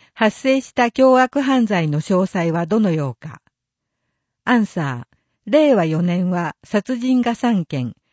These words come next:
強制性交等が一件となっている。クエスチョン。県内自治体における犯罪被害者等支援特化条例の制定状況はどうか？アンサー。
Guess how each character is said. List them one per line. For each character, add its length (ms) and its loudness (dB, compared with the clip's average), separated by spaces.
強 220 2
制 260 2
性 320 0
交 200 0
等 260 -2
が 180 -6
一 140 -6
件 280 -2
と 120 -6
な 120 -4
っ 40 -12
て 180 -12
い 160 -10
る。 220 -12
ク 100 0
エ 120 2
ス 100 -14
チ 140 -6
ョ 60 -2
ン。 160 -10
県 280 2
内 180 0
自 180 -8
治 160 -10
体 220 0
に 140 2
お 100 0
け 160 -4
る 220 -4
犯 240 0
罪 240 2
被 140 -4
害 220 2
者 160 -4
等 300 0
支 220 -4
援 200 2
特 220 0
化 140 -2
条 220 2
例 200 0
の 140 -4
制 280 -4
定 260 -2
状 220 0
況 300 -6
は 260 -8
ど 240 -2
う 60 -8
か？ 240 -16
ア 120 0
ン 100 0
サ 380 -8
ー。 60 -20